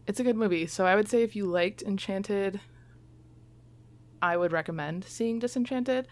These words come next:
but definitely watch the first one again 'cause I think there were a few things that I would have missed had I not watched it. Um, and it's, like, not that long, so,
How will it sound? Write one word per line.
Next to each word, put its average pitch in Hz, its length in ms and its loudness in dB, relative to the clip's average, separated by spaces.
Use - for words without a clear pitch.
but 180 140 2
definitely 185 380 2
watch 170 300 2
the 160 80 -10
first 156 240 -8
one 143 100 -8
again - 280 -8
'cause - 120 -10
I 160 80 -2
think 156 400 -6
there 185 120 6
were 180 100 10
a 175 60 8
few 180 180 -6
things 165 480 -8
that 156 140 0
I 147 80 0
would 151 160 -4
have 156 100 -14
missed 147 380 -6
had 160 120 -4
I 147 60 -4
not 143 240 -6
watched - 320 -6
it. 185 300 0
Um, 165 440 -6
and 160 160 -2
it's, - 160 -8
like, 151 200 -2
not 160 300 -8
that - 200 -8
long, 165 320 -4
so, - 380 -6